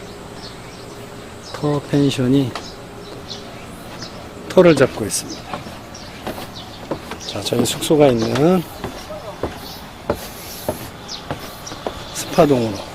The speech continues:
다시 이동을 해보겠습니다. 이광우의 문학여행, 오늘은 강화도에 있는, 화도면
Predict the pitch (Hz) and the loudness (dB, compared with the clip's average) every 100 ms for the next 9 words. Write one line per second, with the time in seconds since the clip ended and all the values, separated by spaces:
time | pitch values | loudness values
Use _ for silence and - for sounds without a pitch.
0 | - 120 120 - - - - - - - | -8 -2 0 -2 -4 -10 -12 -10 -12 -12
1 | - - - - - - - - 139 131 | -12 -10 -10 -10 -10 -12 -2 4 6 6
2 | 123 117 107 - - - - - - - | 6 2 0 -2 -6 -8 -8 -10 -10 -10
3 | - - - - - - - - - - | -10 -10 -10 -12 -12 -12 -12 -12 -12 -12
4 | - - - - - - - - - - | -12 -10 -10 -10 -12 -8 -4 -4 -6 -10
5 | - - - - - - - - - - | -10 -10 -8 -8 -8 -10 -12 -12 -10 -10
6 | - - - - 175 180 180 175 175 147 | -10 -12 -6 8 12 12 12 12 12 12
7 | 160 160 143 135 147 160 143 156 170 202 | 12 12 12 10 10 10 12 12 12 10
8 | 196 - - 156 165 151 147 139 135 131 | 8 6 8 10 12 10 10 10 10 8
9 | 113 113 113 151 143 190 170 185 175 165 | 8 6 4 2 4 6 10 12 12 12
10 | 156 | 8